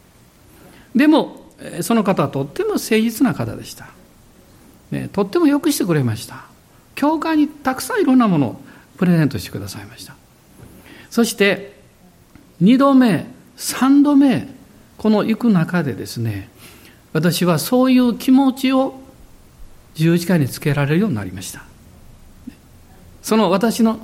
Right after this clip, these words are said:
愚かな思い、私の恥ずかしい思い、人が大事なのに、どんな仕事であろうが、どういう場所であろうが、そこにいる人を神様が愛してる、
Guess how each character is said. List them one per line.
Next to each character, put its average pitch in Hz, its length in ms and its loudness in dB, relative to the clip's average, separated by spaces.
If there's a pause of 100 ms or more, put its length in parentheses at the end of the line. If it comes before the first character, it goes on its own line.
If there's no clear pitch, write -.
(300)
愚 240 200 2
か 160 140 -4
な 139 180 -2
思 175 260 2
い、 101 100 -6
私 170 220 0
の 180 100 2
恥 226 180 -2
ず - 60 -12
か 233 120 -2
し - 100 -8
い 156 40 -6
思 147 260 0
い、 - 40 -18 (680)
人 - 320 0
が 320 160 2
大 240 220 4
事 180 100 2
な 131 120 -2
の - 160 -16
に、 - 60 -20 (960)
ど 302 160 4
ん 370 80 0
な 330 80 2
仕 320 140 -2
事 330 200 0
で 311 80 0
あ 285 120 2
ろ 277 100 2
う 220 40 2
が、 156 120 0
ど 185 140 2
う 311 60 2
い 320 40 0
う 285 40 0
場 294 120 2
所 311 120 0
で 165 80 0
あ 147 80 0
ろ 160 100 0
う 135 80 -4
が、 170 360 0 (140)
そ - 180 0
こ 330 160 0
に 262 200 4
い 294 60 2
る 311 140 2
人 254 520 2
を - 160 -6 (920)
神 240 240 4
様 196 220 2
が 131 160 -2
愛 208 120 2
し - 60 -4
て 269 160 0
る、 269 140 -2